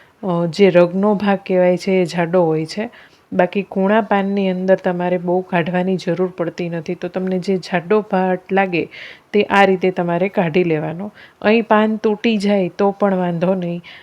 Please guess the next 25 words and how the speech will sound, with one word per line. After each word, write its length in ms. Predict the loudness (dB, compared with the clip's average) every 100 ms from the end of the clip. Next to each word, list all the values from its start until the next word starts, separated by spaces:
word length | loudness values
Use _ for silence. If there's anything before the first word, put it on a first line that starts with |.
| -8
તમને 260 | -4 0 0
હું 360 | 0 0 -4 0
એવી 280 | 0 2 -2
સરળ 420 | -2 0 2 0
રીતેથી 420 | 0 -2 -4 -4
પાત્રા 400 | -2 -2 0 -2
ચોપડવાની 600 | -2 -4 -4 -4 -2 -2
રીત 160 | -4 -4 -4
દેખાડીશ 540 | -4 -2 -4 -4 -6
કે 160 | -6 -2
નાના 300 | -2 -2 0
બાળકોને 480 | 0 0 0 -2
આપી 240 | -2 -2 -4
દેશો 320 | -2 -2 -4
ને 140 | -8
તો 100 | -8 -8
એ 200 | -2 0
પણ 220 | 0 -4
તમને 340 | -4 -4 -2 0
રોલ 240 | 0 2
બનાવી 420 | 0 0 -2 -4
અને 120 | -6
તૈયાર 360 | -6 -2 0 -2
કરી 260 | -2 -4 -2
દેશે. 420 | -4 -6 -6